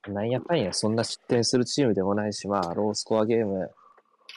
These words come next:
まあ、取り切りたいねっていうやっぱ展開ではありますよ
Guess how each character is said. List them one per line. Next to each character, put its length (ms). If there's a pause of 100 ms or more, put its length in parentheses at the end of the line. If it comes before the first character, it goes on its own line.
(600)
ま 80
あ、 40
取 180
り 20
切 100
り 80
た 120
い 60
ね 120
っ 40
て 200
い 80
う 40
や 60
っ 60
ぱ 80
展 240
開 280
で 140
は 80
あ 40
り 100
ま 100
す 140
よ 60